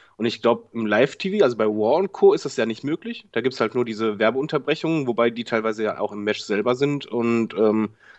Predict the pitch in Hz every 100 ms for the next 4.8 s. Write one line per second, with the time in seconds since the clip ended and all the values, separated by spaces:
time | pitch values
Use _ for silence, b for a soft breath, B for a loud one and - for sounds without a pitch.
0 | _ 107 117 135 127 120 151 117 131 127
1 | 117 104 - - - 113 104 117 113 117
2 | 113 110 107 135 123 110 113 107 156 -
3 | 135 139 135 127 143 139 156 - - 117
4 | 139 127 117 - 135 135 156